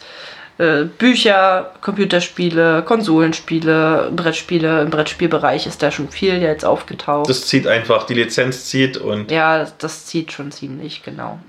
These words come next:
Speaker 2: Genau. Sehr interessant tatsächlich fand ich die beiden anderen Spiele, nämlich Interaction auf dem ersten und Lost Galaxy auf dem vierten Platz. Die kommen beide von Rudi Games aus Österreich und Rudi Games ist bekannt dafür,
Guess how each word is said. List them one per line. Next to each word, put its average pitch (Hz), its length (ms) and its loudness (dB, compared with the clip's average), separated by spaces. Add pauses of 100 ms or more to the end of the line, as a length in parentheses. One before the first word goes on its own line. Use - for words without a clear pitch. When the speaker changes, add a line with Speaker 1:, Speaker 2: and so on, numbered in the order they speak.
Speaker 2:
Genau. 107 240 -8 (320)
Sehr 135 220 2
interessant 170 560 0
tatsächlich 175 580 0
fand 139 200 2
ich 131 140 -2
die 117 300 -2 (200)
beiden 117 280 2
anderen 156 240 2
Spiele, 190 320 0
nämlich 123 260 0
Interaction 123 560 -2
auf 110 160 2
dem 110 140 -4
ersten 139 480 -2
und 113 240 -4
Lost 117 240 2
Galaxy 113 480 0
auf 110 180 -2
dem 101 240 -4
vierten 175 380 0
Platz. - 420 -4 (760)
Die 120 120 -6
kommen 131 200 4
beide 143 240 2
von 127 260 0
Rudi 160 280 0
Games 127 260 2
aus - 200 0
Österreich 185 640 0
und 131 100 -2
Rudi 139 260 0
Games 127 380 0
ist 120 220 -8
bekannt - 400 -2
dafür, 139 420 -2